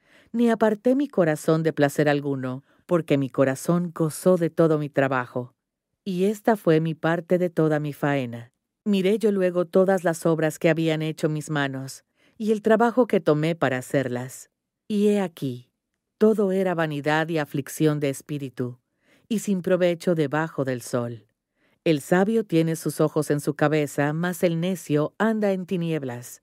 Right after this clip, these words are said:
Pero también entendí yo que en un mismo suceso acontecerá al uno como al otro. Entonces dije yo en mi corazón: "Como sucederá al necio, me sucederá también a mí.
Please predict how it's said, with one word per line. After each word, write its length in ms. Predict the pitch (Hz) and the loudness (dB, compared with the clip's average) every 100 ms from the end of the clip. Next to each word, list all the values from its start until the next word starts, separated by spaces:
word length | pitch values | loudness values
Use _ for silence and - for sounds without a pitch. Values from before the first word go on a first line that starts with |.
| _ _ | _ _
Pero 220 | - 247 | 0 0
también 400 | 233 233 226 254 | 4 2 4 2
entendí 480 | 285 277 220 185 170 | 2 2 0 0 -2
yo 240 | 151 151 156 | 0 0 0
que 100 | 196 | 0
en 80 | |
un 160 | 156 151 | 0 -2
mismo 320 | 165 165 156 | -4 -6 -6
suceso 640 | 147 151 - 147 - 151 - | -4 -4 -2 -2 0 -2 0
acontecerá 840 | 214 208 196 202 180 190 190 196 | -2 0 0 0 0 2 2 2
al 180 | 175 156 | 0 -2
uno 280 | 170 196 196 | -2 -4 -4
como 300 | - 180 170 | 0 0 0
al 120 | 170 | -2
otro. 420 | 156 156 123 120 _ _ _ _ _ _ _ | -4 -4 -6 -6 _ _ _ _ _ _ _
Entonces 600 | 220 214 208 247 247 277 | 0 2 4 4 4 2
dije 340 | - 214 202 175 | 2 0 0 2
yo 160 | 165 | 0
en 100 | 156 | 0
mi 100 | 147 | -4
corazón: 760 | - 143 135 - 143 120 123 123 _ _ _ _ | 0 0 0 -2 -4 -4 -6 -16 _ _ _ _
"Como 280 | - 165 139 | 2 2 2
sucederá 580 | - 139 147 139 139 190 | -4 -4 -2 0 0 -2
al 180 | 220 185 | -2 -4
necio, 560 | 160 135 - 139 156 - | -6 -6 -2 -2 -2 -6
me 200 | 214 214 | -4 -2
sucederá 560 | 208 202 190 180 180 214 | -2 0 0 0 0 0
también 360 | 202 143 139 | -2 -2 -4
a 80 | 131 | -4
mí. 320 | 135 123 120 | -6 -10 -14